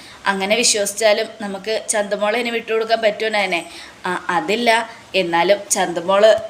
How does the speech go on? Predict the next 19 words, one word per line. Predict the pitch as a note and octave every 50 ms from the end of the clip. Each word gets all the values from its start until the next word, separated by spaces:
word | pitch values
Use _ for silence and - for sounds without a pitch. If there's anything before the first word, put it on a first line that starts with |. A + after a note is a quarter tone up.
| - - - - - - - - - - - - - - -
ഈ | A3+ A#3+ B3+
വീട്ടിലെ | B3+ C4+ C4 C4 C4+ C4 C4
കുട്ടിയാണല്ലോ, | C4 C4 B3 A#3 B3 B3 B3 A3 G#3 G#3+ G#3+ G#3 F3+ - - - - - - -
അതുകൊണ്ട് | - C4 B3+ C#4 B3 A#3 G#3 G3 G3+ - - - -
ചന്തുമോള് | - G#3 F3+ E3+ F3 F3+ F3+ F#3 F#3 G3 A3
ഇവിടെ | A3+ G#3 G#3+ G#3+
തന്നെ | A3+ A#3 A#3+ A#3+
വളരട്ടെ | A#3+ A#3 A3+ A3 G#3 A3 G#3 A3+
എന്ന് | A3+ A3+ A#3 A3 - -
അനഘയോട് | A3 G#3 G3 F#3+ E3+ F#3 F#3 F#3+ G#3 G3+
പറയാം" | A3+ G#3+ G#3 G3+ G3+ G#3 G#3+ G#3+ - - - - - - -
എന്നൊക്കെ | C4 C4+ B3 G#3 - - F3+
പറഞ്ഞിരിക്കുമ്പോൾ | - G3 A3+ G3+ F#3+ F#3+ G3 G3 G3+ G3+ G3 F#3+ - -
അവിടാണ് | - - A3 A3+ A#3 A#3 A3 G#3 G#3
നയനയുടെ | G#3 G3+ G3+ G3+ G#3 G#3 G#3 A3+
കണ്ണിൽ | A3 A3 G#3 G#3 G#3 G#3 G3+
അത് | G3 G3+ G#3 G3+
ശ്രദ്ധിക്കപ്പെടുന്നത്. | - G#3 G3 F#3 F#3 F#3 F3+ G#3+ G3+ G#3 G3 F#3+ F#3+ F3 - - - - - - - - F#3
"ആഹാ | G3 G3+ F#3+ G3 A#3+ B3+